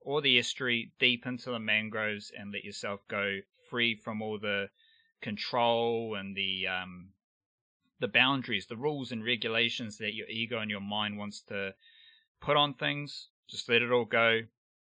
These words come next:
That's what we, that's what I've learned through this, uh,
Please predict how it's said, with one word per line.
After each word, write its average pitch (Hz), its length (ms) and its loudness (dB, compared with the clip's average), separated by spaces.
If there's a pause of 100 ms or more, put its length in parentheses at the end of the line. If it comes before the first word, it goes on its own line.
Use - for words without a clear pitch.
(640)
That's 113 240 0
what 104 120 -2
we, 107 400 -2
that's 139 200 -2
what 175 80 0
I've 165 120 -2
learned 92 280 0
through 113 240 -2
this, 104 320 -4
uh, 98 300 2